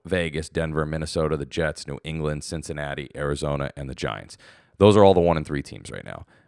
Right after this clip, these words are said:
or, and or oh and four. Um, ironically for the Bears, they're oh and four twice, technically, which goes to show that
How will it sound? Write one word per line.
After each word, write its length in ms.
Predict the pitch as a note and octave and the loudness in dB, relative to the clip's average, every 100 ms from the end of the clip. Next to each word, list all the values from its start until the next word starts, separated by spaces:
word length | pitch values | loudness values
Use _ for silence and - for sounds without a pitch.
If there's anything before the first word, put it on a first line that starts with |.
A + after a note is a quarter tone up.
| - | 0
or, 280 | F2+ D#2+ D#2 - | 4 6 4 0
and 180 | D#2+ | 0
or 180 | D2+ C2+ | 2 2
oh 120 | D2 | 0
and 100 | C2 | -4
four. 320 | - - - - _ _ _ - | -6 -10 -10 -14 _ _ _ -4
Um, 380 | D2+ C2 B1+ C2 | -2 -2 -4 -6
ironically 460 | D2+ D#2 D#2+ D#2+ D#2 | -2 2 2 0 -4
for 120 | D2+ | -6
the 60 | C#2+ | -2
Bears, 320 | D#2+ C#2+ C2+ | 0 0 -2
they're 260 | D2+ D2+ | -2 0
oh 120 | - D2 | 0 -2
and 120 | C2+ | -2
four 180 | C2+ C2 | -4 -2
twice, 420 | - G1+ - - - | -4 -8 -12 -20 -12
technically, 460 | B1+ - - - _ _ _ _ _ _ | -14 -14 -20 -20 _ _ _ _ _ _
which 380 | - - - - _ - _ | -10 -8 -12 -20 _ -20 _
goes 200 | - B1+ | -8 -6
to 60 | - | -8
show 180 | - C2 | -6 -4
that 160 | B1 | -6